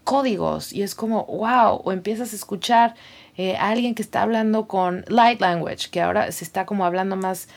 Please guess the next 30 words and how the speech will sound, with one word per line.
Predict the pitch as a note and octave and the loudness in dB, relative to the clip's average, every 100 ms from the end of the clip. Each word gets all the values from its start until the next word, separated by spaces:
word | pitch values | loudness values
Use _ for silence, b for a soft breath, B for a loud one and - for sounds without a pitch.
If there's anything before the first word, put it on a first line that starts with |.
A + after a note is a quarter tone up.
| B B B | B B B
se | - | -12
está | E3 - | -10 -6
escuchando | G3 G3+ G3+ G3 F#3+ | -6 -6 -4 -2 0
más | F#3+ F3+ G3+ | 0 0 -2
y, | - E3+ - - | -4 -6 -8 -8
y | E3 - - _ _ _ _ _ _ _ - - - | -8 -8 -20 _ _ _ _ _ _ _ -18 -16 -6
a | - | -4
mí | D3+ F3+ | 0 0
me | G3 | -2
pasó | G3 - - D#3+ F3 - - | -2 -2 0 0 0 -8 -12
morirme | D#3+ D#3 D3+ E3+ F#3+ F#3+ | -8 -4 -2 -2 0 0
de | |
risa | D3 D#3+ D#3+ E3 | 0 -4 -4 -4
y | |
decir | E3+ D3 D#3 | -4 -6 -10
como, | D#3+ D3+ C#3 | -8 -8 -4
"No | D3+ | -4
manches, | D#3 C#3+ - - | -4 -8 -10 -12
¿qué | C3+ | -12
es | - | -10
esto?". | C3 - - - - | -10 -10 -16 -16 -14
Y | |
si | - D#3 | -10 -6
no | E3 | -2
saben | E3+ F3 C#3+ C3+ | 2 2 2 -4
de | |
lo | - | -6
que | - | -8
estoy | - D#3 | -6 0
hablando, | D3+ D#3 D3+ D3+ D3+ | 0 0 -4 -4 -6